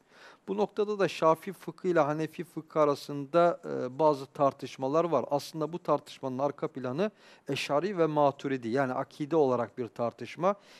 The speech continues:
E, kafirler furu ile, yani ibadetlerle mükellef midir, değil midir? E, daha fazla Hanefi mezhebinde mükellef değildir. Ancak Şafii mezhebinde mükelleftir dense de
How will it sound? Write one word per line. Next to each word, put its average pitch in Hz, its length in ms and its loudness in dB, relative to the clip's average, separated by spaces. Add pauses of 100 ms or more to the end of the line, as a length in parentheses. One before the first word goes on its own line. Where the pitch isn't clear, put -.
(140)
E, 120 180 -6
kafirler 156 760 4
furu 170 400 -6
ile, 131 340 -2 (280)
yani 135 200 -4
ibadetlerle 151 840 2
mükellef 156 600 -2
midir, 151 440 -8
değil 160 220 4
midir? 120 360 -4 (560)
E, 117 380 -6 (100)
daha 170 220 4
fazla 131 380 0
Hanefi 156 440 -4
mezhebinde 123 600 -6
mükellef 131 640 -2
değildir. 180 480 0 (340)
Ancak 160 320 -2
Şafii 156 380 2
mezhebinde 156 540 -6
mükelleftir 156 800 -2
dense 156 420 -2
de 220 160 2